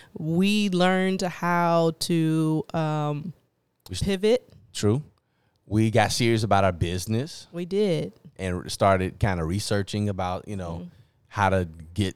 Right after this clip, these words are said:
Speaker 2: better in those skills as far as graphics, photography, and all that.
Speaker 1: Voiceovers. We
Speaker 2: Voiceovers, yep.
Speaker 1: we really started, we realized, hey, we're always heavily investing into other people. <clears throat> What would it look like to invest into ourselves?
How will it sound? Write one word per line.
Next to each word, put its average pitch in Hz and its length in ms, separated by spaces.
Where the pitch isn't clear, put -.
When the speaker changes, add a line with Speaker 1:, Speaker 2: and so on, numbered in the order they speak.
Speaker 2:
better 92 480
in 87 280
those 92 200
skills 95 500
as - 40
far 76 160
as - 80
graphics, 95 580
photography, 90 800
and 85 80
all 127 160
that. 180 160
Speaker 1:
Voiceovers. 175 720
We 92 120
Speaker 2:
Voiceovers, 92 440
yep. 90 180
Speaker 1:
we 185 240
really 185 480
started, 175 500
we 196 160
realized, 175 560
hey, 170 340
we're 196 320
always 214 520
heavily 185 400
investing 170 640
into 170 300
other 170 180
people. 190 460
<clears throat> - 80
What 202 160
would 202 120
it 180 80
look 180 200
like 170 180
to 156 100
invest 165 420
into 160 380
ourselves? 160 760